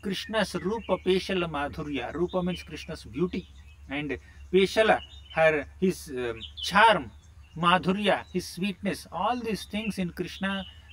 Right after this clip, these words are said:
very, very much attracted the heart of Trivakra, and she naturally felt that, "I should serve Krishna." Even though Kamsa may cause some harm to me, I don't care. She, she just gave up her, uh, fear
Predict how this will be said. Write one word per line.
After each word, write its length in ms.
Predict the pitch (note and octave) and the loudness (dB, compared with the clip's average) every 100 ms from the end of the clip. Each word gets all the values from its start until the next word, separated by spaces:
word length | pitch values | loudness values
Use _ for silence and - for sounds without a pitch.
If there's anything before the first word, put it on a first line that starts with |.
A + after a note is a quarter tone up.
| - | -4
very, 320 | F3 G3+ F#3+ | -2 0 -2
very 180 | E3+ G3 | -2 -2
much 180 | G3+ - | -4 -4
attracted 600 | D3 - F3+ F#3 - D#3 | -6 -2 -2 0 -2 -6
the 100 | D3+ | -6
heart 360 | - E3 F3+ - - | -6 -2 -2 -2 -10
of 320 | A#2+ C#3 F3 - - - - - - | -6 -6 -6 -14 -20 -20 -20 -12 -8
Trivakra, 540 | D3 E3+ - C3 A#2+ - - - - | -4 -6 -6 -6 -6 -10 -14 -12 -10
and 140 | B2+ C3+ | -10 -8
she 240 | D3 C#3 | -6 -6
naturally 540 | A#2 A2+ D3 D3+ E3 | -6 -8 -6 -4 -6
felt 260 | - C#3+ C#3 | -6 -4 -4
that, 120 | C#4 | -4
"I 140 | - F3+ | -4 -6
should 240 | - F#3 | -8 -12
serve 260 | - F3+ - | -8 -8 -6
Krishna." 380 | F3 - F3+ F3+ - - - - - | -8 -6 -10 -10 -14 -14 -16 -18 -8
Even 300 | C3 D#3 E3 | -4 -2 2
though 260 | F3 D#3+ - | 2 2 0
Kamsa 340 | C3+ D3 F#3 F3+ | -4 0 2 2
may 220 | F3 E3 | 2 0
cause 260 | - D#3+ | 2 0
some 160 | - E3+ | 0 -4
harm 220 | D#3+ F3 | -2 -2
to 100 | F3+ | -2
me, 120 | E3+ | -2
I 80 | D#3 | 0
don't 200 | E3+ E3+ - | -2 -4 -6
care. 280 | G#3 E3+ - - - | -4 -4 -6 -14 -16
She, 360 | - F3 D#3+ C3+ | -6 -4 -4 -6
she 160 | - E3+ | -4 -2
just 260 | F#3 - | -2 -4
gave 180 | B2+ G3+ | 2 4
up 140 | A#3 - | 4 2
her, 220 | E3+ C#3+ - - - - | -4 -4 -12 -20 -18 -12
uh, 180 | - D#3+ | -10 -10
fear 380 | - A3 A3+ | -4 4 4